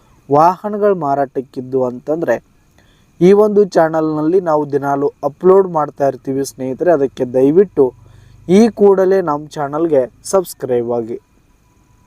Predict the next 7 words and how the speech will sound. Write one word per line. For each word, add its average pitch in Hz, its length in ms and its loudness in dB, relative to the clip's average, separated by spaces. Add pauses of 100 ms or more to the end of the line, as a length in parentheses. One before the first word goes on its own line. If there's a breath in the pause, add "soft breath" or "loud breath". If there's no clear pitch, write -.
(1040 soft breath)
ಇನ್ನು 208 200 2
ಈ 220 120 6
ಒಂದು 196 340 2
ಮಹೀಂದ್ರ 160 460 0
ಟ್ರ್ಯಾಕ್ಟರ್ನ 143 600 -2
ಓನರ್ 160 540 0
ನಂಬರನ್ನು 135 560 -6